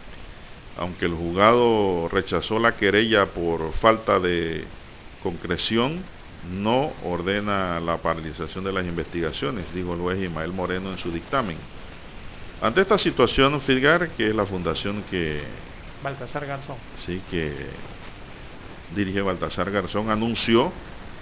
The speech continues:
Speaker 1: una apes-, una apelación a la decisión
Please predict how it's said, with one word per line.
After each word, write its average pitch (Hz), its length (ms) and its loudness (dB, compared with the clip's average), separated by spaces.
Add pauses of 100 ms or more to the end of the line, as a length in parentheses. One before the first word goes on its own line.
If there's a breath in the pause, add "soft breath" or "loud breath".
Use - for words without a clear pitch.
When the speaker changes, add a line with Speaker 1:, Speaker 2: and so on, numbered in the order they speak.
(320)
Speaker 1:
una 123 220 6
apes-, 110 380 4
una 120 240 4
apelación 107 760 4 (400)
a 90 100 -2
la 90 140 2
decisión 110 720 0